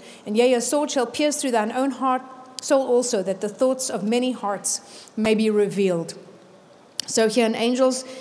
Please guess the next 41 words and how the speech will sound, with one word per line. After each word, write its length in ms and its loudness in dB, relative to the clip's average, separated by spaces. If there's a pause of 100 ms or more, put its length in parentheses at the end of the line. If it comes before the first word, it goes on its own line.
(160)
appeared 340 2
to 120 0
her, 180 4
spoken 480 2
to 140 0
her. 360 0 (300)
She's 340 -4
had 220 0
the 80 2
child, 340 0
even 180 0
as 120 0
the 100 -2
angel 360 0
said. 380 0 (1700)
She, 440 0
um, 340 0 (420)
now 280 4
they're 160 0
presenting 480 0
him 160 -2
before 540 0 (420)
the 100 2
Lord, 420 2 (640)
and 140 -2
he's 180 -2
telling 340 2
her, 260 0
"A 60 -6
sword 340 4
is 100 -2
gonna 160 -2
pierce 340 0
through 120 -2
your 200 2
heart." 220 -2
Well, 80 0
that's 240 0
not 240 -4
good 140 -2
news. 420 -2